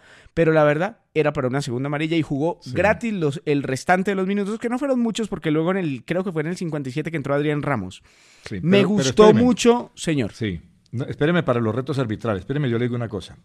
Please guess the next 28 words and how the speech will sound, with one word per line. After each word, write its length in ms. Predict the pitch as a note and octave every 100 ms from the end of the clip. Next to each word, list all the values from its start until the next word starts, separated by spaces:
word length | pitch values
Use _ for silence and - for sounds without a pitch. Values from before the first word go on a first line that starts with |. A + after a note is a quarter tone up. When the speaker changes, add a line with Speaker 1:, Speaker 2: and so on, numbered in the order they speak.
| _ _ _ _ _ -
Speaker 2:
Eh, 360 | G2 G2 G2 - _ _ _ _ -
usted 440 | - - F3+ G3+
tenía 240 | F#3+ F3 E3+
razón 300 | C3 C3+ C#3+
con 160 | D3+
lo 160 | C#3 A2
de 300 | G2 F2+ E2 _ -
juventud. 540 | G#2 G#2 F#2+ C3 G2 - _ _ _ - - _ _ _ -
Le 100 | B2
apostó 400 | C3 B2+ - G3
inicialmente 540 | G3+ F3 F3 F3+ F3+
a 20 |
la 80 | D#3
juventud 580 | A2+ G#2+ G2 C#3+ B2+ A2+
el 180 | A2 G2
profesor 300 | G2+ F#2 G#2+
David 200 | A#2 A#2
González. 420 | A#2 G#2+ F#2 D#2+
A 40 | G2+
ver, 120 | G2
yo 80 | B2
hago 180 | C#3 C#3
cuentas. 340 | B2 - E2 G2+
Josen 240 | C3+ D#3
Escobar, 480 | C3+ - A2+ A2 -
veinte 440 | G2+ A2+ C3 B2+ B2
años, 480 | F2+ C2 - - -
¿no? 200 | E2+